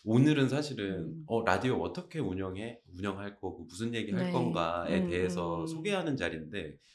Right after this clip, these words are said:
Speaker 1: 그러려면 기본적으로 스-, 극장이 어디에
Speaker 2: 뭔가?
Speaker 1: 있고
Speaker 2: 음.
Speaker 1: 뭐 어-, 어떤 거 틀고
Speaker 2: 음.
Speaker 1: 어떤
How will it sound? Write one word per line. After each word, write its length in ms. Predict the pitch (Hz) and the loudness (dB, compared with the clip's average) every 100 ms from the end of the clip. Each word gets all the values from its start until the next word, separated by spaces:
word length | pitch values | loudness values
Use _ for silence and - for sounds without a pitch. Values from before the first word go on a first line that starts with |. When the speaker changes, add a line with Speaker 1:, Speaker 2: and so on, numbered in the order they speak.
| _ | _
Speaker 1:
그러려면 840 | - 110 139 131 82 76 95 87 71 - _ _ | 0 8 8 8 4 0 -2 -2 -8 -18 _ _
기본적으로 480 | - 127 175 170 135 | 0 6 8 8 6
스-, 160 | 123 - | 2 0
극장이 1120 | 123 - - 202 190 185 170 151 131 113 - - _ _ - | -4 -4 6 8 8 6 4 4 6 4 0 -10 _ _ 0
어디에 360 | 101 - 139 | 2 6 8
Speaker 2:
뭔가? 160 | 135 107 - | 8 6 2
Speaker 1:
있고 580 | - - 107 104 90 185 | -12 -6 -2 0 0 -2
Speaker 2:
음. 280 | 180 175 | -4 -4
Speaker 1:
뭐 340 | 95 92 87 87 | -2 -2 -2 -4
어-, 140 | 87 - _ - | -4 -14 _ -10
어떤 320 | 90 - 139 | -4 0 4
거 160 | 123 | 4
틀고 680 | - 156 139 - 117 110 80 | 0 -4 -4 -2 0 0 0
Speaker 2:
음. 200 | 190 185 185 | 0 -2 -4
Speaker 1:
어떤 840 | - - 135 131 127 123 120 98 | -12 -2 4 4 4 2 -2 -6